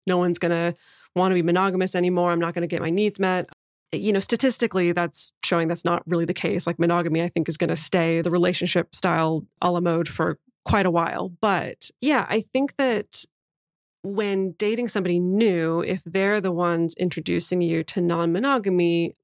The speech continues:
of course, there's, like, a lot of factors that can go into whether or not this is right for you. But I think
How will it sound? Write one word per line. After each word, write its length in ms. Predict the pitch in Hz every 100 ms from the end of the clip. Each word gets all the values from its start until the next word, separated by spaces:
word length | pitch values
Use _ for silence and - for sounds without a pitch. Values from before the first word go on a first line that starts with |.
| -
of 120 | - -
course, 160 | 277
there's, 140 | 277 262
like, 80 |
a 40 | 233
lot 220 | 240 233
of 80 | 226
factors 520 | 185 180 - 175 165
that 160 | 175 -
can 140 | 180
go 200 | 170 170
into 260 | 175 - 175
whether 260 | 175 180
or 40 | 180
not 180 | 180
this 120 | - -
is 120 | -
right 180 | 294 -
for 120 | 226
you. 320 | 208 202 190
But 380 | - 233 170 180
I 80 | -
think 320 | 196 180 170